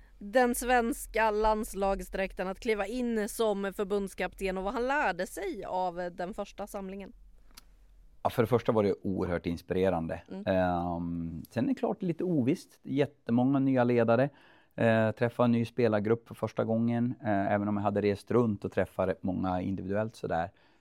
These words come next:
Speaker 2: Men, ehm, det var förväntansfullt, inspirerande, och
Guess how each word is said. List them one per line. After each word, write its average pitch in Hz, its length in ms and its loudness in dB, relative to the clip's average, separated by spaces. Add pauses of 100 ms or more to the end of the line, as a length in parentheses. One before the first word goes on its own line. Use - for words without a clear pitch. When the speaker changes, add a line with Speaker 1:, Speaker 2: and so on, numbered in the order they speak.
Speaker 2:
Men, 98 540 -2
ehm, 92 640 -4 (220)
det - 80 -8
var 107 100 2
förväntansfullt, 110 960 0
inspirerande, 110 800 0
och 95 300 0